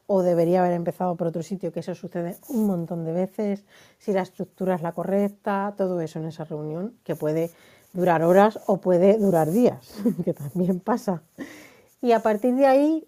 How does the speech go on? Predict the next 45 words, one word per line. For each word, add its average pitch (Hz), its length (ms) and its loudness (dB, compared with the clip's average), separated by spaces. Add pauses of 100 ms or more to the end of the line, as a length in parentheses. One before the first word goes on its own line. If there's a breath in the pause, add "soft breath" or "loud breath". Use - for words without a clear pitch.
(120)
aprovechamos 214 600 0
mi 208 100 2
lista 220 360 2
de 262 60 4
espera 254 440 2
para 202 220 0
que 190 80 -2
el 180 80 -2
autor 180 340 0
haga 214 280 4
las 202 180 -2
correcciones 208 960 0 (720 loud breath)
que 208 100 -2
necesite 190 460 -2
el 202 160 2
libro 175 320 2
más. 143 440 -14 (540 soft breath)
¿Por 196 180 2
qué? 214 120 4
Porque 185 300 0
si - 100 -8
a 180 80 0
mí 202 340 2 (160)
me 180 140 -6
dan 185 440 -2
una 196 340 0
obra 175 300 0
que 170 100 -6
está 170 380 -2 (100)
muy 233 400 6
bien, 196 500 2 (120)
llegamos 180 440 -4
a 202 60 0
la 190 100 -2
excelencia, 226 720 0
pero 170 200 -6
si 160 100 -12
me 160 80 -8
dan 170 140 -6
una 185 180 -2
obra 185 160 0
que 160 80 -10
está 170 240 -6
muy 170 260 -4
mal, 202 380 -2